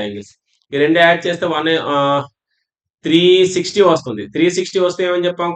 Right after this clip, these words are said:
కాంజుగేట్ యాంగిల్స్ అని అనుకున్నాం. ఈ టూ యాడ్ చేస్తే టూ సెవెంటీ వస్తుంది, మన సంబంధమే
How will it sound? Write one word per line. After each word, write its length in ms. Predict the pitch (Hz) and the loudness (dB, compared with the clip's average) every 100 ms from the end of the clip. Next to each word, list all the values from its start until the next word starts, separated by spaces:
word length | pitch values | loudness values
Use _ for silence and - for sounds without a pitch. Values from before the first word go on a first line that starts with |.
| 165 | -2
కాంజుగేట్ 680 | 160 170 175 170 165 180 175 160 | 0 0 0 0 2 2 2 0
యాంగిల్స్ 340 | 156 151 135 | 0 -4 -6
అని 60 | 147 | -6
అనుకున్నాం. 360 | 139 117 104 - _ _ _ _ _ 139 | -6 -8 -10 -12 _ _ _ _ _ -8
ఈ 20 | 156 | -4
టూ 60 | 165 170 | 0 2
యాడ్ 160 | 170 170 | 2 -2
చేస్తే 200 | 180 - - | -6 -6 -4
టూ 80 | 165 160 | -4 -2
సెవెంటీ 320 | 151 160 156 135 | -2 -2 -2 -6
వస్తుంది, 220 | 131 123 | -6 -8
మన 100 | 127 127 | -8 -8
సంబంధమే 460 | 131 143 147 143 | -6 -4 -4 -4